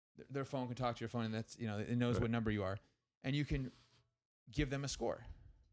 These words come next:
Speaker 1: between whatever, one and ten.
Speaker 2: Right.
Speaker 1: Right? Like, you know, "Oh, this person said something nice to me in the elevator. Oh, I'm just gonna really quick, ten."
Speaker 2: Yeah.
Speaker 1: Right?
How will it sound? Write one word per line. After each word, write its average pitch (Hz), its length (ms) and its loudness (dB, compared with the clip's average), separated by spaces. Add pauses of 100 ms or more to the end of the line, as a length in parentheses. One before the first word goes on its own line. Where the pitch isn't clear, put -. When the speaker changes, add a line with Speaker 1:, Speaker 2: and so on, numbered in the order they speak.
(180)
Speaker 1:
between 123 340 -2
whatever, 113 380 -2
one 110 160 0
and 107 140 -2 (380)
ten. 104 260 4 (280)
Speaker 2:
Right. 95 200 4 (180)
Speaker 1:
Right? 120 300 2
Like, 123 200 0 (840)
you 143 120 -2
know, 117 320 2 (680)
"Oh, 170 180 2
this 156 120 0
person 147 360 -2
said - 380 0
something 147 300 0
nice 196 240 2
to 190 80 -8
me 208 60 0
in 202 60 -2
the 151 60 0
elevator. 123 440 2 (280)
Oh, 180 120 0
I'm 196 120 -2
just - 160 -4
gonna 202 140 0
really 170 200 0
quick, 156 240 -6 (840)
ten." 240 360 -2 (260)
Speaker 2:
Yeah. 90 200 4 (260)
Speaker 1:
Right? 208 240 0